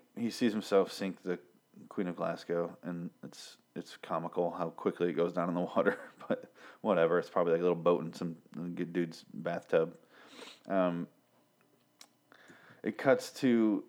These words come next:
<laughs> oh God, this shit's funny. It cuts to inside the U-boat where the real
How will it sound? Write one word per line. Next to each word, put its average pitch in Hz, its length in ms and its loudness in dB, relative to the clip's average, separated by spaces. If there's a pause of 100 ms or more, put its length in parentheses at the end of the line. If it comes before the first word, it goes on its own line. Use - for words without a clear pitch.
(120)
<laughs> - 180 -16
oh - 760 -8
God, 85 280 -4
this 82 100 -16
shit's - 240 -6
funny. 80 320 -4 (580)
It - 120 0
cuts 151 320 6
to 151 180 10
inside 135 440 6
the 131 80 6
U-boat 87 580 6
where 90 300 6
the 90 120 2
real 110 440 10